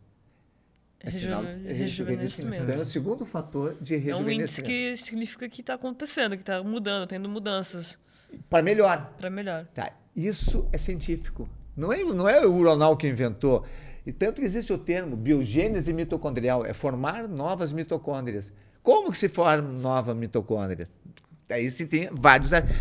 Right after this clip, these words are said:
Speaker 1: são os, a, são os recursos que eu falo pra saúde. Então, nós temos sessenta e quatro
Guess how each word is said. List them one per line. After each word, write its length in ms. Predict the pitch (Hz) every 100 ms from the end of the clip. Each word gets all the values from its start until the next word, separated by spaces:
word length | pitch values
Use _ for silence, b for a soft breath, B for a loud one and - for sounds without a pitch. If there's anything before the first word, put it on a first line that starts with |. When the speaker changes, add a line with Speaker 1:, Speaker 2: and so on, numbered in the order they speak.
| B
Speaker 1:
são 160 | - 226
os, 180 | 226 196 -
a, 220 | 170 -
são 160 | -
os 100 | 214 175
recursos 540 | 175 - 247 226 202
que 80 | 190
eu 60 |
falo 260 | 156 156 151
pra 160 | 151 143
saúde. 540 | 147 123 98 98 - B B -
Então, 220 | 220 - -
nós 500 | 226 - - 175 170
temos 340 | 202 208 160 143
sessenta 540 | 165 151 - - 233
e 40 |
quatro 400 | 165 180 180 -